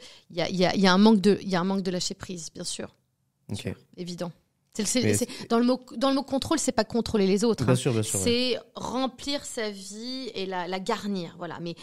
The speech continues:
Speaker 1: en fait, pour recevoir des signes et pour, pour avoir des, des perceptions,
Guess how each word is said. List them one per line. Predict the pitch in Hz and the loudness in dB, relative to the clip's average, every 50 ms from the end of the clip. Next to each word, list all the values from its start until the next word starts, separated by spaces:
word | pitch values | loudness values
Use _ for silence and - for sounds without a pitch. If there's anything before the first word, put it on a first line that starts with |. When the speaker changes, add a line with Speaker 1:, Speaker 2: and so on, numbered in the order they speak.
| - - | -16 -10
Speaker 1:
en | - 170 180 | -8 -8 -6
fait, | - - 311 311 294 - - 160 151 - - - _ - | -4 -2 -4 -4 -4 -4 -6 -6 -6 -8 -14 -14 _ -2
pour | - 240 214 196 | 0 2 4 4
recevoir | 247 233 - - 233 214 220 208 208 | 4 4 4 2 2 2 2 2 2
des | 190 175 175 | 0 -2 -4
signes | - - - 240 277 311 330 262 196 170 - _ | -4 -4 -4 -4 -2 0 0 0 0 -2 -4 _
et | - - 165 | -10 -10 -10
pour, | 165 - - - 185 190 - | -10 -10 -14 -16 -16 -16 -18
pour | _ _ 214 185 | _ _ -16 -14
avoir | 170 170 175 196 190 190 185 | -12 -10 -10 -10 -10 -10 -10
des, | 170 170 156 | -12 -12 -12
des | 151 156 151 | -12 -14 -16
perceptions, | 156 196 165 _ _ - 151 - - - 214 240 269 | -16 -18 -20 _ _ -20 -20 -18 -14 -10 -8 -6 -8